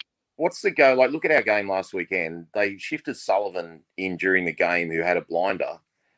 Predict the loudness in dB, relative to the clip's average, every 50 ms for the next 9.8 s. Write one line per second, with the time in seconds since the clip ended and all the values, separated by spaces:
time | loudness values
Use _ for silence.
0 | _ _ _ _ 2 4 4 4 2 0 0 0 0 0 0 0 0 0 0 0
1 | 2 2 0 -2 -2 -4 -4 -2 -2 -4 -4 -6 -10 _ _ _ _ _ _ _
2 | _ _ _ -4 -2 0 2 2 2 2 0 -2 0 2 2 4 4 2 -2 -2
3 | -4 -4 -2 -2 -2 -2 -2 -2 -2 -4 -4 -6 -8 -8 -8 -6 -2 0 0 2
4 | 2 0 -2 0 0 -2 -2 -4 -10 -12 _ _ -20 -20 -8 -2 0 0 0 0
5 | -4 -16 -20 _ _ -14 -6 -4 -4 -4 0 4 6 8 8 8 8 6 4 2
6 | 2 2 2 -2 -6 -4 -2 -2 -2 -2 -4 -4 -4 -2 -2 -2 -2 -2 -2 -2
7 | -2 -2 -4 -4 -6 -2 0 0 0 0 0 -2 -2 -2 -4 -6 -6 0 2 4
8 | 4 4 2 -2 -6 -6 -4 -4 -4 -4 -6 -8 -10 -14 -18 _ _ -20 -20 _
9 | -6 0 0 2 2 4 4 4 4 4 2 -2 -4 -4 -6 -8